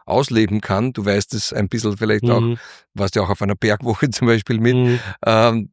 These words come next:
Speaker 1: dann, das ist schon was Tolles, ja. Also das finde ich, ist schön, wenn man, wenn man diesen Raum hat, das machen zu dürfen. Und
Speaker 2: Das war schon prägend auch für mich, eben wenn ich sag prägend, es war, ich glaub, ich war sogar auf mehreren Bergwochen. Generell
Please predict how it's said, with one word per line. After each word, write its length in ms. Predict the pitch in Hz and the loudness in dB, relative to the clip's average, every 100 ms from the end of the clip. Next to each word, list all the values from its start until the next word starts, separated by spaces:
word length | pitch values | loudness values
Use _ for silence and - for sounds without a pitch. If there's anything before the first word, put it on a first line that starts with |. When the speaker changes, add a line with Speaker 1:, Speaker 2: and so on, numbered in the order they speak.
| _ | _
Speaker 1:
dann, 640 | 107 107 110 113 107 - - | 0 2 2 0 -4 -12 -8
das 180 | 101 90 | -6 -6
ist 100 | 92 | -6
schon 140 | 131 | -4
was 140 | 196 - | -4 -2
Tolles, 500 | 135 190 120 - 113 | -2 0 0 -2 -4
ja. 100 | 139 | -2
Also 240 | 120 113 107 | -2 -4 -4
das 380 | 117 - - | -4 -4 -6
finde 300 | - 117 110 | -6 -4 -4
ich, 180 | 110 - - - - - _ - | -6 -8 -18 -20 -20 -20 _ -6
ist 100 | 110 | -2
schön, 380 | - 113 131 120 | 2 2 2 -2
wenn 120 | 117 | 0
man, 340 | 117 113 110 107 | 0 -2 -2 -2
wenn 100 | 107 | 0
man 120 | 104 | 0
diesen 200 | 101 113 | 0 0
Raum 380 | 98 87 127 120 | 0 0 0 -2
hat, 220 | 117 - - | -4 -6 -4
das 420 | 110 - - - | -2 -2 -6 -6
machen 340 | 98 90 104 | -6 -4 -6
zu 120 | - 101 | -6 -8
dürfen. 500 | 90 82 - - - - | -8 -10 -14 -18 -20 -14
Und 260 | 110 95 - - _ _ _ 113 | -10 -10 -10 -20 _ _ _ -4
Speaker 2:
Das 120 | 113 | -2
war 80 | 131 | 0
schon 300 | 139 160 165 - | 2 2 0 -2
prägend 420 | 120 120 156 151 | -2 2 2 2
auch 140 | 143 | -2
für 100 | 143 | 0
mich, 220 | 143 147 | 0 0
eben 180 | 127 127 | -2 0
wenn 100 | 131 | 0
ich 80 | 127 | 0
sag 220 | 127 123 | -2 -4
prägend, 320 | - 123 135 | -4 -2 -2
es 100 | 117 120 | -2 2
war, 180 | 123 - - - | 2 0 -8 -20
ich 40 | - | -6
glaub, 160 | 123 | -2
ich 80 | 120 | 0
war 140 | 131 127 | 0 0
sogar 240 | 123 123 | -2 -2
auf 100 | 117 | -2
mehreren 720 | 113 110 131 147 113 101 98 | -4 -2 0 0 0 -2 -4
Bergwochen. 640 | 98 95 - 98 - 123 | -4 -4 -4 -8 -6 -4
Generell 460 | 131 131 143 131 | 0 2 2 2